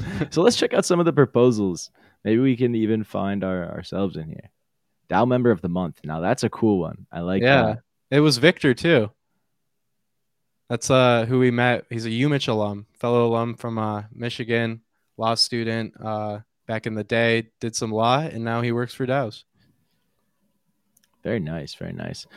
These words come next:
Speaker 1: So I wanna hear what questions you guys have about daos out there in the chat. Uh, they could be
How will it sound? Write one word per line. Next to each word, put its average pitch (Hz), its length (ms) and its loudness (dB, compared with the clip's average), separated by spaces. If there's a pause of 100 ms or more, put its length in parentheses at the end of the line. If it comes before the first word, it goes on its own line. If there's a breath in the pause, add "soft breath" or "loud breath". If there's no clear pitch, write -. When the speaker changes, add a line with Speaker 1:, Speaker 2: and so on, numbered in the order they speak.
(140 loud breath)
Speaker 1:
So 135 180 8
I 123 140 8
wanna 180 160 10
hear 180 120 10
what 147 120 8
questions 135 400 2
you 123 80 2
guys 113 320 2
have 110 180 -2
about 104 260 -2
daos 101 440 -4
out 113 200 -4
there 110 320 0
in 151 140 -2
the 151 100 -2
chat. 107 380 -4 (360 soft breath)
Uh, 92 320 -4
they 110 120 -2
could 131 180 -4
be 113 220 -4